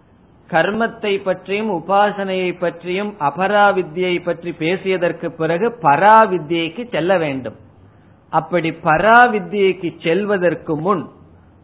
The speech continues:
அபராவித்யா, பராவித்யா இந்த இரண்டுக்கும் இடையில் பாலமாக இந்த மந்திரம் வருகின்றது.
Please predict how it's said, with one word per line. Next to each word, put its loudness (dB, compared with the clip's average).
அபராவித்யா, 4
பராவித்யா 2
இந்த -2
இரண்டுக்கும் 0
இடையில் 0
பாலமாக 4
இந்த -2
மந்திரம் -2
வருகின்றது. -4